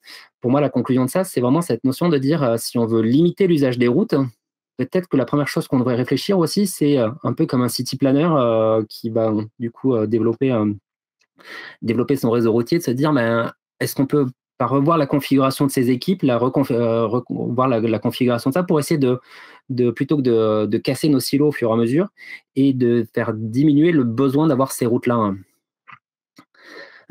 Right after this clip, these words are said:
<clears throat> Le replay, il sera sur YouTube, hein, sur la chaîne d'Agile Tribu, hein. Normalement, si tout s'est bien passé, l'enregistrement, tu le trouveras dessus, hein. Hop. Et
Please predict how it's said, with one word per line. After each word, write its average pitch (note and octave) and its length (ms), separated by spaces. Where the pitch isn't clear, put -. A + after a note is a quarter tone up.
<clears throat> E3 200
Le C#3+ 120
replay, D3 200
il F3 40
sera D#3 140
sur C#3 240
YouTube, D3 340
hein, B2+ 460
sur C3+ 200
la B2+ 80
chaîne D3+ 260
d'Agile C#3 260
Tribu, A#2+ 300
hein. A2 220
Normalement, A2+ 340
si - 180
tout - 120
s'est A2+ 140
bien A2+ 120
passé, A2 240
l'enregistrement, A#2 420
tu - 100
le G#2+ 60
trouveras G#2+ 280
dessus, A2 260
hein. G#2+ 140
Hop. - 260
Et D#3 240